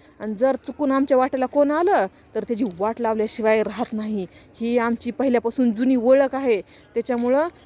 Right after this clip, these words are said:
किती जरी आता ह्यानं सरकायचा प्रयत्न केला ना, ह्या साळव्याला सांगायचं आहे, तरी चुकीला माफी नाही. त्यानं जे कारस्थान केलंय ना, त्याची फळं त्याला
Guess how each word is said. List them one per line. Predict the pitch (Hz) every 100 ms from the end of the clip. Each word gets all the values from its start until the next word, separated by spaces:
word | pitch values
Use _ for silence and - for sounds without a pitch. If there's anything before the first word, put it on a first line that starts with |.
| _
किती | 240 285
जरी | 277 311
आता | 311 311
ह्यानं | 311 311
सरकायचा | 302 294 294 302 311
प्रयत्न | - 311 311
केला | 311 339 349
ना, | 302 269 302
ह्या | 269
साळव्याला | 254 269 262 254 240
सांगायचं | 254 233 214 214
आहे, | 247 294 - -
तरी | 240 247 277
चुकीला | - 285 277 262 262
माफी | 254 262 247
नाही. | 247 277 254 190 - - -
त्यानं | 240 247
जे | 226 277
कारस्थान | 302 294 294 269 269
केलंय | 294 302
ना, | 277 277 311 - _
त्याची | 208 -
फळं | - 233 240
त्याला | 240 233 269